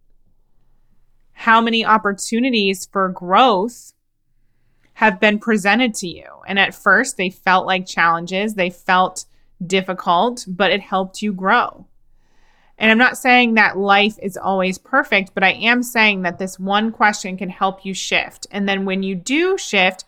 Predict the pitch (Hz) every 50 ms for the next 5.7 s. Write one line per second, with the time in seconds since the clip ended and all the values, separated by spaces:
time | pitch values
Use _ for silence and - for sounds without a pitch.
0 | - - - _ - 214 214 226 220 262 262 277 269 247 226 202 - - 214 226
1 | 240 254 262 226 220 233 214 214 214 208 - 190 185 190 185 180 170 160 - -
2 | - - - 185 185 - - 202 214 214 190 202 214 214 214 214 196 190 185 175
3 | - 180 185 170 170 170 160 151 - 175 190 190 196 185 202 220 - - 262 240
4 | 214 202 202 202 208 220 233 226 - - 208 202 190 - - 202 185 - 190 196
5 | 185 190 196 185 180 175 185 190 - 82 80 82 -